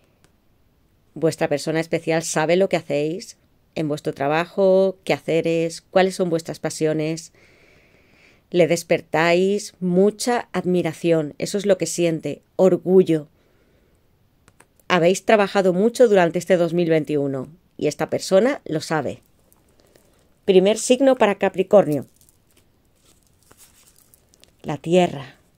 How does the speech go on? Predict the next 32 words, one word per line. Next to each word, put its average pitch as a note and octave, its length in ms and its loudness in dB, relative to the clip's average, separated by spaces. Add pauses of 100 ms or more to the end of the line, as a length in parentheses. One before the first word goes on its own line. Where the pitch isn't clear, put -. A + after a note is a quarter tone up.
(1500)
Tenéis F3 460 2
un F#3+ 80 2
gran A3 200 2
equilibrio A3 720 0 (720)
entre F3+ 280 2
la E3 80 2
espiritualidad E3 1080 -2 (200)
y F3+ 120 0
lo E3 240 2
que D3 520 -4 (220)
hacéis F#3+ 340 -2
aquí, D#3+ 360 -10 (500)
porque E3+ 200 -6
también E3 280 -2
tenemos F#3 320 0
que F#3 100 -2
disfrutar E3+ 440 -4
de G#3+ 60 -2
los F#3+ 120 -4
placeres E3+ 400 -6
terrenales. D#3 600 -4 (440)
Esa F3+ 220 -4
carta G#3 240 -2
es A3+ 100 -4
maravillosa F#3+ 560 0
porque - 200 -10
está - 160 -4
en F#3+ 120 0
Binah, F3+ 260 0
la D3 100 -2
sefirá E3 360 -4
número G3 380 0